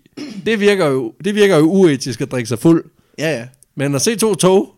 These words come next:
Speaker 1: der bare smadrer ind i hinanden og bryder i brand, det er fedt nok.
Speaker 2: Ja, men
Speaker 1: Det er
Speaker 2: nu
Speaker 1: jo
Speaker 2: næ-
Speaker 1: bare good time family fun, altså.
Speaker 2: Lige præcis. Men nu nævnte du det her med, med billetterne, og hvordan man kommer derhen. Der er faktisk gratis adgang.
Speaker 1: Ja.
Speaker 2: Ja.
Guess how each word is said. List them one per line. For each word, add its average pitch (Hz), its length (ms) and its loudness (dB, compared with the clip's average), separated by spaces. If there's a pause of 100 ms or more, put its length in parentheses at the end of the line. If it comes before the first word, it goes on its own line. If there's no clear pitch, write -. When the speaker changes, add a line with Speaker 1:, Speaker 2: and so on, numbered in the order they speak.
Speaker 1:
der 139 80 -8
bare 160 180 -2
smadrer 190 420 0
ind 165 140 -2
i 147 40 0
hinanden 139 500 -4 (140)
og 139 100 -4
bryder 135 280 2
i 123 40 -2
brand, 139 260 0 (440)
det 208 80 2
er 233 40 -2
fedt 180 280 -4
nok. 117 240 -12 (640)
Speaker 2:
Ja, 127 180 -10 (180)
men - 80 -2
Speaker 1:
Det 180 60 -2
er 185 40 0
Speaker 2:
nu 156 60 -2
Speaker 1:
jo 143 80 -4
Speaker 2:
næ- 127 40 -14 (100)
Speaker 1:
bare 151 160 -8
good 185 300 -2
time 160 220 -6
family 156 460 -6
fun, 139 240 -6 (120)
altså. - 180 -18
Speaker 2:
Lige 170 120 -6
præcis. 127 420 -12 (340)
Men 139 100 -8
nu 190 100 -4
nævnte 220 300 -8
du 147 60 -8
det 156 60 -4
her 156 120 -8
med, 127 240 -8
med 131 160 -8
billetterne, 131 500 -8 (340)
og 123 140 -10
hvordan 131 180 -6
man 135 100 -8
kommer 120 220 -10
derhen. 135 260 -10
Der 135 60 -10
er 131 60 -8
faktisk 170 180 -8
gratis 165 360 -6
adgang. 131 420 -12 (340)
Speaker 1:
Ja. 196 140 -4 (360)
Speaker 2:
Ja. 175 180 -8